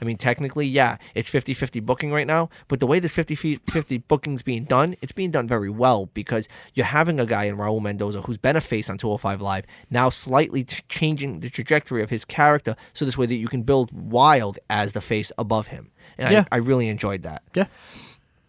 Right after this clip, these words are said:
Speaker 1: Next match, man. I, I can't stand the Singh brothers personally, uh, but they're funny. They're,
Speaker 2: They
Speaker 1: they
Speaker 2: were good with Jinder.
Speaker 1: Yes, they were. When they first introduced, right?
Speaker 2: And
Speaker 1: They were
Speaker 2: now,
Speaker 1: first
Speaker 2: no,
Speaker 1: introduced.
Speaker 2: they, they were the Singh brothers then. Uh, no, they were first introduced as the Bollywood Boys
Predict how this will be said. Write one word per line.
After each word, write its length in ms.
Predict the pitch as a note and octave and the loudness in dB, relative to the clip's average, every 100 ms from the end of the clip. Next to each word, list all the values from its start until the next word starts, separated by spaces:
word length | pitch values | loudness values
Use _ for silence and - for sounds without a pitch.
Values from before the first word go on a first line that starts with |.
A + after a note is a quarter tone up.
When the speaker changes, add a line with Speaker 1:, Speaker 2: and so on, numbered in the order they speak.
| _ _ - | _ _ -10
Speaker 1:
Next 340 | A#2 C#3 - A#2 | 2 2 2 -2
match, 280 | G#2+ - | -4 -4
man. 220 | A#2+ G#2+ - - - | -4 -4 -6 -16 -10
I, 80 | - - | -10 -8
I 140 | - G3 | -2 -2
can't 280 | - A#3 - | 2 0 2
stand 260 | C#3+ C3+ | 2 2
the 60 | B2 | 2
Singh 200 | B2+ B2 | -2 2
brothers 220 | A#2+ B2 | 2 2
personally, 480 | C3 B2+ C3+ B2+ B2+ _ - | 2 2 2 -2 -4 _ -2
uh, 140 | B2 | 0
but 180 | A2 C3 | 2 2
they're 120 | E3+ | 2
funny. 440 | - - G2 G2 - - - - | 2 -4 -2 -4 -10 -18 -12 4
They're, 120 | D#3+ | 6
Speaker 2:
They 100 | E3 G3 | 8 8
Speaker 1:
they 20 | |
Speaker 2:
were 200 | A#3 G#3+ | 6 2
good 480 | B2 D3 D3 C#3+ A#2+ _ - | 4 6 6 6 0 _ 0
with 340 | C3 A#2+ - _ _ _ - | 2 2 -2 _ _ _ -6
Jinder. 240 | G2+ - - | -6 -6 -2
Speaker 1:
Yes, 300 | D#3+ C#3+ - | 2 2 4
they 100 | C#3+ | 6
were. 220 | C#3+ G#2+ | 6 4
When 160 | B2+ C3+ | 2 0
they 80 | B2 - C#3+ | -2 -6 -12
first 320 | - G3 F3+ | 2 4 4
introduced, 420 | C3+ G#2+ F2+ G2 | 0 -4 -4 0
right? 120 | A#2 B2+ | 2 4
Speaker 2:
And 60 | |
Speaker 1:
They 60 | A#2 | 4
were 40 | C3+ | 4
Speaker 2:
now, 60 | |
Speaker 1:
first 300 | - B2+ - | 2 -8 -8
Speaker 2:
no, 40 | C3 | -6
Speaker 1:
introduced. 420 | C3 C#3+ B2+ A#2 | 0 2 2 4
Speaker 2:
they, 200 | C#3 B2 | 2 2
they 140 | C#3 | 2
were 120 | C#3 C3 | 2 2
the 100 | C3 | 0
Singh 260 | - E3+ | 4 6
brothers 300 | C#3+ B2 A#2+ | 6 4 2
then. 280 | A2+ G#2 G#2 _ _ _ _ - | 0 -2 -4 _ _ _ _ 0
Uh, 120 | C3 | 0
no, 180 | C#3+ D3+ | 2 2
they 120 | C#3 | 2
were 100 | B2+ | -2
first 300 | - A#3 A3+ | 4 2 4
introduced 360 | G3+ F#3+ F3 C#3 | 2 4 2 2
as 80 | |
the 80 | B2 | 0
Bollywood 380 | A#2 D3+ D#3+ B2+ | 6 8 8 6
Boys 460 | A#2 A2 G#2 - | 4 2 2 -4